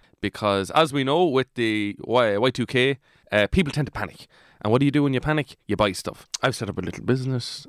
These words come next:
down at home where I sell, I'm selling masks,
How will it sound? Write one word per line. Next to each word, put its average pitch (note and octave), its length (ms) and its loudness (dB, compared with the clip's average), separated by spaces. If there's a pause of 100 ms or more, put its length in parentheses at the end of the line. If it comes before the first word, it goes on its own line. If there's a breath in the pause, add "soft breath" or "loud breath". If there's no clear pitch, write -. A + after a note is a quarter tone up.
down F2+ 220 -2
at F2 80 -4
home B2+ 460 0
where F#2 540 -2
I F#2+ 160 -4
sell, F#2+ 300 -2 (140)
I'm G2 100 -12
selling A2 300 2
masks, A#2 640 0